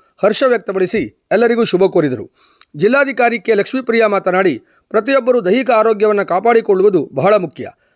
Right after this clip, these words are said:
ಆದ್ದರಿಂದ ದೈಹಿಕವಾಗಿ ಸದೃಢವಾಗಲು ಪ್ರತಿದಿನ ಸ್ವಲ್ಪ ಸಮಯವನ್ನು ಮೀಸಲಿಡಿ. ಡ್ರಗ್ಸ್ ಅಥವಾ ಮಾದಕ ವಸ್ತುಗಳ ನಿಯಂತ್ರಣ ಮಾಡಲು ಜಿಲ್ಲೆಯಲ್ಲಿ ಎನ್‌ಕ್ವಾಡ್ ಇದೆ. ಈ ಕಮಿಟಿ ಜಿಲ್ಲೆಯಲ್ಲಿ ಉತ್ತಮವಾಗಿ ಕಾರ್ಯನಿರ್ವಹಿಸುತ್ತಿದೆ. ವಿದ್ಯಾರ್ಥಿಗಳು ಜಾಗೃತರಾಗಿದ್ದು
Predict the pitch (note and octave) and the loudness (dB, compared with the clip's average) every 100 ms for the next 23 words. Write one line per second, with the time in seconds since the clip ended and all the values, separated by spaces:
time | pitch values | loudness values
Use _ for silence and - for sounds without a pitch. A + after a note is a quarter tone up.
0 | _ E3+ F3+ F3 G3+ E3+ A2 - D#3 C#4 | _ -2 0 0 0 -2 -2 -4 0 0
1 | C#4 A#3+ A3+ F3 F#3 A#3 A3+ F#3 G#3 D3 | 2 2 2 0 -2 0 2 2 0 0
2 | - _ _ _ F3+ G3+ C#4+ C4 A3+ - | -6 _ _ _ -2 0 2 2 2 0
3 | - G3+ F#3+ F#3+ B3 B3+ A#3 G3 E3+ C#3+ | -4 -4 -2 0 2 2 2 0 -2 -6
4 | G#2+ - _ _ _ - D3 C4+ - G3+ | -8 -16 _ _ _ -8 -2 -2 -4 -4
5 | A#3 G#3 F3 A#3 B3 A#3+ - A3 G#3 F3 | 0 0 0 0 0 -2 0 0 2 2
6 | G3 B3 A#3 G#3+ F3+ G3+ D3 - _ C3 | 0 0 0 2 2 2 0 -4 _ -6
7 | G#3+ C4+ B3+ G#3 A3 - _ _ _ G3 | 0 2 2 0 -6 -10 _ _ _ 0
8 | B3+ B3 B3+ F3+ A#2+ - _ _ _ B3 | 0 2 2 0 -4 -14 _ _ _ -4
9 | C4+ A3+ C4 C4+ B3+ G3+ C3+ G3 C4+ A3+ | -2 0 0 0 -2 -4 -6 0 2 2
10 | A3 E3 - F#3+ D4 C#4+ B3+ G#3+ - G#3 | 0 -6 -6 -4 0 2 2 0 0 0
11 | B3 G#3+ G#3 E3+ D3 B2+ - - _ F3 | 2 2 2 0 -6 -10 -12 -18 _ -6
12 | G#3 D4 C#4+ A#3 A3+ E3 G#3 B3+ A3+ G3 | 0 0 0 0 -2 0 0 0 0 0
13 | F3+ F#3 F#3 A#2+ | 0 0 0 -2